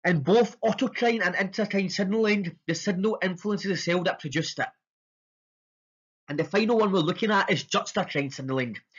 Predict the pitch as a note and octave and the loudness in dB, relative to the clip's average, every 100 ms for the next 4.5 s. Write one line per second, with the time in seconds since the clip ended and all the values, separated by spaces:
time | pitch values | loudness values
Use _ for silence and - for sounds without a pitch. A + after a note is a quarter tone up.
0 | - _ _ _ _ _ - G#3 C4 A3+ | -20 _ _ _ _ _ -2 0 2 0
1 | - G#3+ A#3+ - F#3+ - G3 G#3 G#3 G3+ | 0 0 0 -2 -4 -2 2 2 2 -4
2 | - F#3+ G3+ F#3 - - G3 G3+ - F3 | 0 2 2 0 -4 -2 0 0 0 -2
3 | F3+ - F3 F#3 F#3 G3+ D#3+ F#3 - A3 | -4 -6 -4 0 2 2 2 -2 -2 -4
4 | - F3 F#3+ G3+ E3+ | -2 -2 0 0 -2